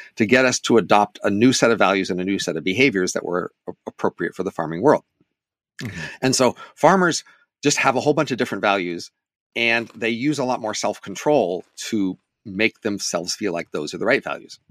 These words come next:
Speaker 1: And so traditional religious, you know, worlds are more of a farmer world. So the traditional forager world was egalitarian, uh, not f-, planning very far ahead, relatively sexually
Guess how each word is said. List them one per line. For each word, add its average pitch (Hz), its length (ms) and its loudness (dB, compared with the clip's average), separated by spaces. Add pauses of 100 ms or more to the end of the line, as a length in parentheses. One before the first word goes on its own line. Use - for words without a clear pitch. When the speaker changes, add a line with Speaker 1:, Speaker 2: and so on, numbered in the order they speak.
(140)
Speaker 1:
And 95 140 -8
so 87 160 -4
traditional 101 480 -4
religious, 95 500 -4 (560)
you 101 80 -8
know, - 160 -12 (100)
worlds 98 460 -10
are 85 200 -4
more 82 260 -10
of - 40 -14
a - 60 -12
farmer - 300 -10
world. - 260 0 (720)
So 110 240 -6 (500)
the 139 80 -4
traditional 139 360 0
forager 135 440 2
world 113 360 0 (420)
was 101 300 -4
egalitarian, 135 1040 0 (920)
uh, 101 220 2
not 107 280 -2 (180)
f-, - 120 -4
planning 131 360 0
very 117 160 2
far 107 240 0
ahead, 143 500 0
relatively 98 460 -6
sexually 92 480 -10